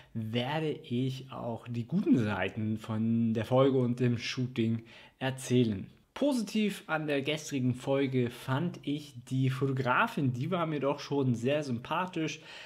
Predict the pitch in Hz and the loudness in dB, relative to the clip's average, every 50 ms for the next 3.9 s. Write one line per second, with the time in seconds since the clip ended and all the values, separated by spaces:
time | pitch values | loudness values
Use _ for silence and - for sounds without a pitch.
0 | - - - 120 117 - - 156 151 - - - 131 127 131 135 - 160 160 175 | -18 -8 -6 -4 -4 -4 -6 -8 -8 -8 -8 -6 -4 -4 -4 -4 -2 -2 0 0
1 | 175 165 156 135 131 - 139 131 127 127 127 127 170 185 185 170 170 160 151 147 | 0 0 -2 -2 -2 0 2 4 4 4 2 2 0 0 2 2 4 6 6 6
2 | 147 - - - - - - - - - - - _ _ _ - - 151 131 131 | 6 2 -4 -14 -16 -18 -18 -20 -20 -20 -20 -20 _ _ _ -6 -4 -2 -2 -2
3 | 160 160 156 160 151 135 131 131 127 127 127 127 131 135 131 - - | -2 -2 0 2 2 4 6 6 6 6 6 4 4 2 -2 -6 -10